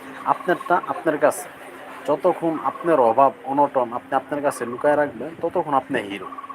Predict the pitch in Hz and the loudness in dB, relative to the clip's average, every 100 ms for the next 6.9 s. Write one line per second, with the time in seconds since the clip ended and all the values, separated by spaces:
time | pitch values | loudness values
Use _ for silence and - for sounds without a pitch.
0 | - - - - - - 143 147 156 147 | -14 -16 -16 -16 -16 -6 -2 0 0 0
1 | 156 151 - 151 127 123 127 123 127 131 | 2 2 4 4 6 8 6 4 0 -2
2 | 123 120 117 - - - - 139 143 135 | 0 -2 -4 -12 -16 -14 -6 -2 -2 2
3 | 127 120 127 117 123 123 120 131 143 143 | 0 2 2 2 4 4 2 4 4 4
4 | 139 156 - - 214 170 151 - 127 110 | 0 -2 -2 -2 0 2 2 2 -4 -4
5 | 110 110 101 95 - 92 - 202 208 196 | -2 0 2 0 -6 -8 2 6 6 6
6 | 185 147 - 139 147 110 90 - | 0 -4 -4 -2 2 2 -2 -14